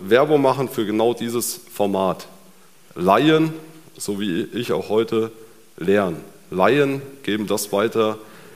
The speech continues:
was in der Bibel steht, was sie in der Bibel gelesen haben und was Gott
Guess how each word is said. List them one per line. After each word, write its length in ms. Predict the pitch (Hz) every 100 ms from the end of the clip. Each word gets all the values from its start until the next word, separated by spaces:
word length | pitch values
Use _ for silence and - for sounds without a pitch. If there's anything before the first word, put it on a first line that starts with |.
| -
was 180 | 92 101
in 100 | -
der 120 | 110
Bibel 480 | 92 123 123 127 120 - - - - - -
steht, 400 | - 117 139 -
was 160 | 113 -
sie 120 | 127
in 80 | 127
der 80 |
Bibel 280 | 98 117 117
gelesen 400 | 107 101 117 113
haben 160 | 113 107
und 140 | 92
was 200 | 95 -
Gott 280 | - 104